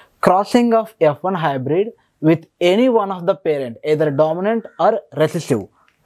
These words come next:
So, one of the back cross is nothing but a test cross. Simple. If we do the test cross,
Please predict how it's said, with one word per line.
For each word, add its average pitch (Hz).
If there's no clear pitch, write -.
So, 220
one 156
of 208
the 226
back 175
cross 196
is 170
nothing 156
but 160
a 190
test -
cross. -
Simple. 156
If 180
we 151
do 180
the 196
test -
cross, 190